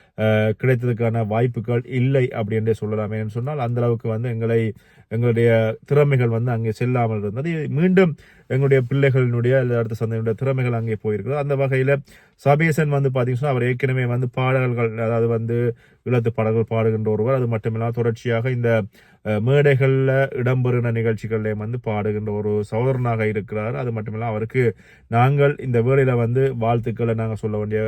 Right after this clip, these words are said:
அஹ், கடமை இருக்கிறது. அது மட்டுமில்லாமல் அவர், அஹ், இப்ப, இப்ப அது தெரிவு நிகழ்ச்சி, அது மட்டுமில்லாமல் இந்தியாவில் இருக்கின்றவர்கள், எங்களுடைய இலங்கை சோழர்களை விட அளவுக்கு அதிகமான குரல் வளம்,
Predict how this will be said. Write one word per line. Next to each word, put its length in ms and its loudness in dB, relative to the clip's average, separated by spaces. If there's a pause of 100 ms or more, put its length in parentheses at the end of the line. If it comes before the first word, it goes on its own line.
அஹ், 220 -6
கடமை 400 -4
இருக்கிறது. 420 -4
அது 120 -4
மட்டுமில்லாமல் 380 -6
அவர், 160 0 (400)
அஹ், 300 4
இப்ப, 240 -2
இப்ப 160 0
அது 180 2
தெரிவு 240 4
நிகழ்ச்சி, 440 2 (140)
அது 180 0
மட்டுமில்லாமல் 480 -2
இந்தியாவில் 400 0
இருக்கின்றவர்கள், 760 -2
எங்களுடைய 340 -4
இலங்கை 280 -4
சோழர்களை 400 -2
விட 140 0 (540)
அளவுக்கு 320 0
அதிகமான 640 2
குரல் 300 -2
வளம், 280 0